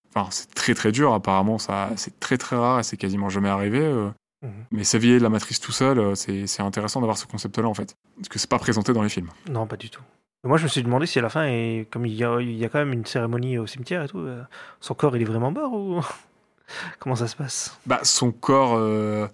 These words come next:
Speaker 2: Dans la matrice ?
Speaker 1: son corps virtuel, ouais, est peut-être mort, en fait, comme, euh,
Speaker 2: Ouais.
Speaker 1: comme il, en fait, comme il est pas passé par le système de la Red Pill et de la Blue Pill,
Speaker 2: Mhm.
Speaker 1: son corps virtuel est peut-être resté là, il est peut-être vraiment mort, en fait, son corps virtuel, et lui, c'est, euh,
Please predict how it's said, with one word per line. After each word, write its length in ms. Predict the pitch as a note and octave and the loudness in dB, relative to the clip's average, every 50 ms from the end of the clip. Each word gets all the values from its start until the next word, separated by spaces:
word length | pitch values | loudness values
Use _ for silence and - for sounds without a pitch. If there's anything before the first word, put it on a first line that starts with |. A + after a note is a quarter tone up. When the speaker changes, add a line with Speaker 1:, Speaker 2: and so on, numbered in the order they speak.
| _ _ _ _ _ _ _ | _ _ _ _ _ _ _
Speaker 2:
Dans 80 | - B2 | -2 0
la 80 | A2+ | 0
matrice ? 280 | A2 A#2 - - A3+ - | 0 0 0 -2 -4 -4
Speaker 1:
son 80 | - A2+ | -4 0
corps 160 | - B2 G#2+ | 2 2 4
virtuel, 580 | G#2+ A#2 A2 - - - - B2 B2+ C#3+ D3 C#3 | 6 4 4 4 2 2 4 6 6 6 6 6
ouais, 300 | B2 B2+ C#3 D3 C3+ A#2 | 6 6 6 6 4 4
est 60 | A2 | 2
peut-être 420 | F#2+ - G#2 G2 G#2 - - - G#2+ | 0 -2 -2 -2 -2 -4 -2 0 2
mort, 200 | A#2+ C#3+ D#3 C#3 | 4 6 6 4
en 60 | A2+ | 4
fait, 220 | - - G#2 - | 2 -2 -4 -4
comme, 240 | - - G#2+ G2+ G2+ | -4 -2 -2 0 0
euh, 300 | G2 G2 G2 F#2+ F#2+ F#2+ - | 0 0 0 -2 -2 -2 0
Speaker 2:
Ouais. 240 | B2 A#2 A#2+ B2 - _ _ _ _ _ _ _ | 2 0 0 0 -4 _ _ _ _ _ _ _
Speaker 1:
comme 160 | - B2+ A#2+ B2 | 2 6 6 6
il, 140 | B2+ - | 6 6
en 80 | A#2+ A#2 | 2 2
fait, 180 | - D3 - - | 2 0 0 2
comme 160 | - A#2+ A#2+ | 4 6 6
il 80 | A2+ | 6
est 40 | A2+ | 6
pas 100 | G#2 A#2+ | 6 4
passé 260 | - B2 A#2 - C#3 | 4 4 4 4 2
par 160 | A#2 - A2+ A2 | 4 4 4 4
le 60 | G#2 | 4
système 320 | - - - - A#2+ A2+ | 2 0 2 2 2 2
de 80 | G#2+ G#2+ | 2 2
la 240 | G#2 G#2 G#2 G2+ G2+ | 2 0 0 0 0
Red 160 | G2 A2 G#2+ - _ | 0 0 -2 -2 _
Pill 200 | - - C3+ B2 | -2 2 4 4
et 40 | A2+ | 4
de 60 | G#2 | 4
la 80 | G#2 G2 | 2 -2
Blue 240 | F#2+ G2+ G#2 G#2 G2 | -2 -2 -4 -4 -2
Pill, 380 | - - E3 E3+ C3 G#2 F#2+ - D3 | 2 2 4 4 4 2 -2 -6 -10
Speaker 2:
Mhm. 240 | B2 A2 A#2+ D3+ G#3 - _ _ _ _ | -8 -6 -6 -6 -8 -10 _ _ _ _
Speaker 1:
son 120 | - A2 G2+ | -8 -4 0
corps 140 | - A2+ | 0 2
virtuel 300 | G#2+ G#2+ - - - C#3 | 2 0 0 2 4 4
est 60 | B2+ G2 | 4 4
peut-être 240 | - G2 A2 G2+ | 2 0 -2 -2
resté 320 | - - G2 - - - G#2 | -2 -2 -2 -2 -2 0 0
là, 120 | A#2+ C3 | 2 2
il 100 | C3 A2 | 2 2
est 20 | G2 | 0
peut-être 260 | - - - G#2 F#2+ | -2 -6 -6 -6 -4
vraiment 280 | F#2+ G2 G2 F#2+ F#2+ F#2+ | -2 0 2 2 2 4
mort, 180 | G#2 B2+ C3+ B2+ | 4 4 4 2
en 40 | G#2 | 2
fait, 140 | - A2+ - | -2 -4 -6
son 120 | - G2+ | -6 -8
corps 120 | F#2 G2 F#2 | -8 -6 -6
virtuel, 420 | F#2 E2+ - - - A#2+ A#2+ G#2 | -8 -8 -8 -4 -2 -2 -2 -2
et 80 | G2 F#2+ | -2 -4
lui, 280 | F#2+ G2 A2 A#2+ A#2+ | -4 -4 -6 -6 -6
c'est, 320 | - - - G#2+ G#2 G#2 G2 | -8 -6 -4 -4 -4 -4 -4
euh, 180 | F#2 F#2+ F#2+ | -6 -6 -8